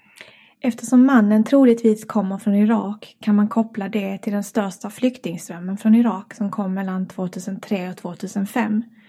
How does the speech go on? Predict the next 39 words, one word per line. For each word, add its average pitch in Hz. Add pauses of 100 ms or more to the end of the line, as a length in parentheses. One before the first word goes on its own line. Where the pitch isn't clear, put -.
(560)
Om 240
han 269
var 240
någonstans 247
i 214
tjugo-årsåldern 214
när 196
han 202
kom 190
till 233
Sverige 190 (520)
är 226
han 214
idag 214
närmare 196
fyrtio 220
år. 214 (640)
Anledningen 220
till 208
att 208
G 247
V 226
vågar 214
gissa 214
på -
åldern 196
är 196
att 185
det 196
var 202
många 214
i 226
den 226
åldern 190
som 208
flydde 214
från 220
Irak 214
då, 190